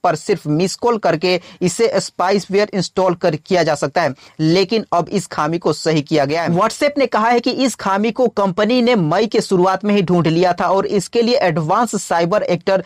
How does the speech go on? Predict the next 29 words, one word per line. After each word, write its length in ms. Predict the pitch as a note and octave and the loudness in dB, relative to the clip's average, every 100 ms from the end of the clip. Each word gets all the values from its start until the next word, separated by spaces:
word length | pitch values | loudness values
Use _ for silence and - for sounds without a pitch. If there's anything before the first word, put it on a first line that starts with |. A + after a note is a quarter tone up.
| - - | -6 -10
जिम्मेदार 500 | C3+ F3 D#3 D#3 D#3+ | -2 0 2 2 0
है। 80 | E3 | 0
एडवांस 520 | E3+ D#3+ E3+ B3+ B3 G3+ | 0 0 0 0 0 -4
साइबर 380 | G3 F3+ F#3+ G#3+ | 0 2 2 2
एक्टर 400 | F#3 F3 G3 F#3 | 0 0 -2 0
ने 160 | G3 | -2
इसे 400 | G3 G3+ A3+ G3 - - - | 0 0 2 0 0 -10 -4
मैलवेयर 640 | D#3+ F#3 A3 E3+ E3 A3 | 0 2 2 2 2 2
के 180 | A3+ A3 | 2 0
कितने 400 | G3+ A3 G3+ C4 | -2 -2 0 2
नंबर 360 | C#4 A#3 F#3 G3 | 2 2 0 0
को 200 | F3+ A3 | 0 0
इन्फेक्ट 580 | - G3 D#3 - A3 - | 2 0 -2 -2 -2 -2
किया 240 | F3+ E3+ | 0 2
है, 140 | F3 F#3 | 2 0
फिलहाल 520 | - E3+ D#3 F#3+ G#3+ | 0 -2 0 0 0
इसकी 320 | F3+ E3+ G3+ | 0 -2 -2
जानकारी 460 | E3 D#3+ C#3+ D3+ D3+ | 0 0 0 0 2
नहीं 260 | D3 F#3 | 2 2
है। 140 | E3 A2 - - - | 0 -2 -10 -10 -4
इसके 260 | F#3+ A3 | -2 0
साथ 260 | F3 G#3 A#3+ | 0 0 0
ही 80 | B3+ | 0
WhatsApp 440 | E3+ E3+ - A3 | 2 0 0 -2
ने 60 | A3+ | 0
आगे 300 | E3+ E3+ G#3 | 0 0 0
कहा 200 | F#3 F3+ | 0 0
है 100 | F#3+ | 0
कि 160 | G3+ | 0